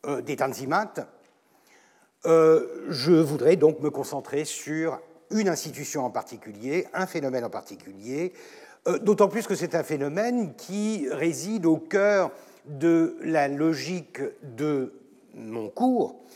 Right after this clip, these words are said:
puisque, euh, je parle de l'Empire ottoman et de la Turquie face à l'Occident,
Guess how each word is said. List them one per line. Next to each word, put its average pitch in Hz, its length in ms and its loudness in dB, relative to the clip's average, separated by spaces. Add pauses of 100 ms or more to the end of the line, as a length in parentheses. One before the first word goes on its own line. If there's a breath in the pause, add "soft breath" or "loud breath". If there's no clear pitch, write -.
(280 loud breath)
puisque, - 440 -4
euh, 160 760 2
je 160 140 -6
parle 160 380 2
de 135 60 -2
l'Empire 139 280 -2
ottoman 143 300 -4
et 131 60 -4
de 123 60 -8
la 127 80 -6
Turquie - 340 -10
face - 480 -6
à 139 80 -2
l'Occident, 127 640 -4